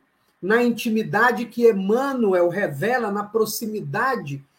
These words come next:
que Emmanuel revela de Jesus em relação a nós, quando no texto ele vai dizer:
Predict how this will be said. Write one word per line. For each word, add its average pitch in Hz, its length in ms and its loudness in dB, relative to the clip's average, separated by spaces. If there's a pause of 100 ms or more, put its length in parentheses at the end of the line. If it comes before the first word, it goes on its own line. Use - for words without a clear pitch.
(180)
que 226 200 6
Emmanuel 214 560 2
revela 214 680 -2 (380)
de 185 160 -6
Jesus 233 480 2
em 233 80 0
relação 190 580 -4
a 151 60 -6
nós, 180 560 -6 (540)
quando 247 600 2 (2000)
no 220 300 -2
texto 233 320 2
ele 214 180 4
vai 170 220 -2
dizer: 135 500 -8